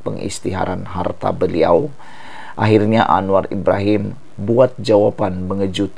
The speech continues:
kepada Mahathir Mohamad. Ketika Anwar Ibrahim membuat jawapan ini, pastinya saya yakin Mahathir Mohamad terkedu berjuta-juta kali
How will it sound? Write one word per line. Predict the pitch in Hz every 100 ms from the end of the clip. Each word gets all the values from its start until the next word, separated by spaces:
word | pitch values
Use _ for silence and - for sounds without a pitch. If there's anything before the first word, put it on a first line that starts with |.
| -
kepada | 123 104 98 104 92 -
Mahathir | 95 101 92 90 92 -
Mohamad. | 92 95 80 58 - - - - - - -
Ketika | - 104 110 104
Anwar | 101 101
Ibrahim | 90 104 107 101
membuat | 101 98 101
jawapan | - 95 95 90 104 -
ini, | 95 95 131 -
pastinya | 117 107 - 104 107 104
saya | - 104 98 98
yakin | - - 98 85 - -
Mahathir | - 101 95 92 85
Mohamad | 90 98 90 90 82 - - - -
terkedu | 127 120 - 120 117 104 139 90
berjuta-juta | 101 104 95 104 101 95 - -
kali | - 95 87